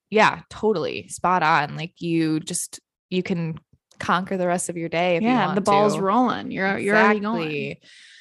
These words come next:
Speaker 1: Yeah. And I will say, like, another thing I love doing with my morning routine is journaling. I was never a journaler. I never used to journal. And, like, now my journal is almost full. I literally just put everything in there,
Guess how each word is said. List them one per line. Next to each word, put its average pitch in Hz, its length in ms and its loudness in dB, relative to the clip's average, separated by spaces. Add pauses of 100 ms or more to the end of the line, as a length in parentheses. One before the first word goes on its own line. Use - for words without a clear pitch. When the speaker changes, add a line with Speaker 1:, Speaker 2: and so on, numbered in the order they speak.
(460)
Speaker 1:
Yeah. 180 400 4
And 240 120 4
I 247 100 6
will 220 220 6
say, 262 180 2
like, 277 160 4
another 175 320 2
thing 175 160 -8
I 175 100 -4
love 165 320 -4
doing 156 640 -6 (240)
with 139 160 0
my 170 100 2
morning 160 260 0
routine 160 300 -2
is - 200 -2
journaling. 190 800 0 (360)
I 214 80 2
was 269 140 4
never 190 540 -2 (240)
a 185 60 -6
journaler. 175 560 -4
I 208 140 -2
never 175 720 -2 (140)
used 175 220 -8
to 180 80 -6
journal. 165 480 0
And, 165 180 0
like, 160 160 -2
now 170 180 0
my 220 140 2
journal 233 260 -2
is 220 80 -10
almost 190 300 -8
full. 160 680 2 (440)
I 285 200 6
literally 185 420 4
just 170 140 -2
put 170 120 2
everything 151 340 -2
in 147 120 -8
there, 143 360 -2